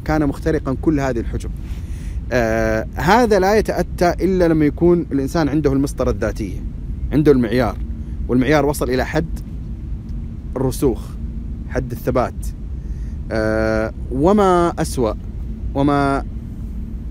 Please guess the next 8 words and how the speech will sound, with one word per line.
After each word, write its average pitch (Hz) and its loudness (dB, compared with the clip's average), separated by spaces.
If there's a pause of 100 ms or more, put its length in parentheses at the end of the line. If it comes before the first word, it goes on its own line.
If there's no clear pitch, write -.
(100)
أقبح 131 -2 (680)
أن 127 2
يكون 143 4
طالب 165 4
العلم 139 2 (120)
بلا 151 4
معيار 143 4 (140)
متزن 135 2